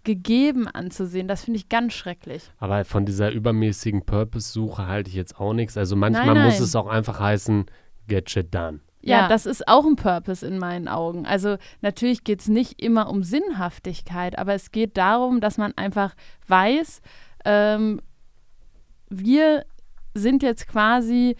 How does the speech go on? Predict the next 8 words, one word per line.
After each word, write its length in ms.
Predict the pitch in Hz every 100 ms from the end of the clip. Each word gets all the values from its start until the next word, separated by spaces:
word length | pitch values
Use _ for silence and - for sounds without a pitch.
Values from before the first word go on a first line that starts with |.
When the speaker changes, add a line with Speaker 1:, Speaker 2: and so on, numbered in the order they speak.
| - -
Speaker 1:
in 180 | - 220
der 340 | 208 202 202 202 - -
privilegierten 1200 | - 269 277 233 196 208 262 262 - 240 240 240 - -
Situation, 1080 | - 202 214 220 202 - 226 220 254 262 262 - _ _ _
Sachen 540 | - 220 226 247 233
schaffen 420 | 220 - 208 208
zu 160 | 185 202
können. 400 | - 196 175 160